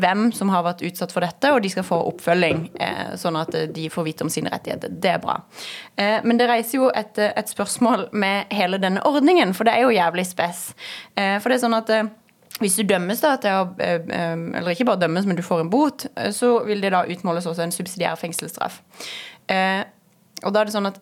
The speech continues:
eh, hvis du ikke kan betale, så vil du måtte inn og sone hvis allmenne hensyn tilsier det. Det vil si at dette er jo en bestemmelse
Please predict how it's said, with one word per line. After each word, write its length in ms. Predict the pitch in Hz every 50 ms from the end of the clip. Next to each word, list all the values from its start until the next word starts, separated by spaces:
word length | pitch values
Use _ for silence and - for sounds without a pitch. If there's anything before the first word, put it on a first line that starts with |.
| _
eh, 440 | - 190 190 180 180 175 175 175 - -
hvis 220 | 185 196 190 -
du 80 | 226 -
ikke 680 | - - 196 - - - - - 247 269 277 294 302 - -
kan 340 | - - - 185 202 233 226
betale, 500 | 220 196 - 175 165 170 214 302 370 415 - - - - - - - - - - _ _ _ - _ _ _ -
så 180 | - - 240 220
vil 200 | 226 220 214 202
du 80 | 220
måtte 400 | 208 202 196 190 196 - 196 196 -
inn 140 | - 185 180
og 80 | 180
sone 320 | 185 - - 185 170 180 233
hvis 160 | 269 294 - - _
allmenne 380 | - 175 165 165 175 175 175 180
hensyn 380 | 185 - 190 180 - 180 180 185
tilsier 320 | - - - 180 - -
det. 120 | - - - - 196
Det 120 | 185 247 285
vil 100 | 320 311
si 140 | 294 302 285
at 140 | 269 262 -
dette 160 | 214 214 254
er 60 | 262
jo 40 | 247
en 100 | 226 214
bestemmelse 720 | 226 226 - - 208 220 233 240 233 226 - 190 180